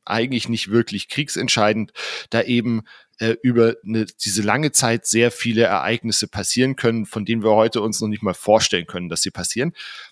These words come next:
Gleichzeitig ist es natürlich so, dass man dann eher irgendwie vielleicht auf was Konservativeres setzt und nicht jetzt irgendwie einen Tech-, Technologie-E T F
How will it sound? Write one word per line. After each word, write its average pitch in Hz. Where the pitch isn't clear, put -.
Gleichzeitig 120
ist 120
es 110
natürlich 110
so, 113
dass 104
man 104
dann 98
eher 104
irgendwie 98
vielleicht 98
auf -
was -
Konservativeres 107
setzt -
und 98
nicht 98
jetzt -
irgendwie 98
einen 90
Tech-, -
Technologie-E 98
T -
F -